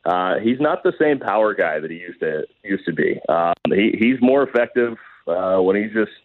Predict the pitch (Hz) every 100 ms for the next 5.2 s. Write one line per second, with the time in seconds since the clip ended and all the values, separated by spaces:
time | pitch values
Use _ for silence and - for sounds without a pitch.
0 | _ _ _ - 107 98 - 110 110 107
1 | - 110 110 110 101 98 90 107 113 107
2 | - - - - 117 104 110 104 101 101
3 | 95 101 98 95 - 92 - _ _ _
4 | - 101 113 120 120 117 - 147 147 117
5 | 107